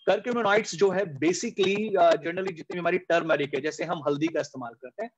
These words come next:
तो हल्दी से ही इसको यूज़ किया गया है। हल्दी के बड़े सारे benefits हैं। हल्दी के आप जितने बेनिफिट देखे जाए वो यहाँ पे आप ले सकते हैं। एक अच्छी बात अगर मैं बात करूं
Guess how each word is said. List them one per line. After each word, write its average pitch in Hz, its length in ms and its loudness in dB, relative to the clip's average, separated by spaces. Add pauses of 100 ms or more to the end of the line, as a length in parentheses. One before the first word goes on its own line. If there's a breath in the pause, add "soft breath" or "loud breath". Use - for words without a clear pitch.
(300 soft breath)
तो 190 80 4
हल्दी 170 380 0
से 196 120 2
ही 196 100 2
इसको 175 220 -4
यूज़ 151 240 -8
किया 143 220 -2
गया 156 180 -2
है। 196 60 -2
हल्दी 185 240 -2
के 214 180 2
बड़े 220 200 2
सारे 180 240 0
benefits 135 540 -8
हैं। 117 100 -14 (320)
हल्दी 196 300 2
के 220 80 0
आप 220 120 2
जितने 208 240 -4
बेनिफिट 196 400 0
देखे 180 220 -2
जाए 185 140 0
वो 196 140 0
यहाँ 156 200 -2
पे 165 120 -6
आप 160 140 -2
ले 151 100 -2
सकते 156 280 -8
हैं। 202 80 -2
एक 202 180 -6
अच्छी 208 260 -8
बात 214 220 2
अगर 190 160 -4
मैं 185 120 -2
बात 156 240 0
करूं 170 220 -6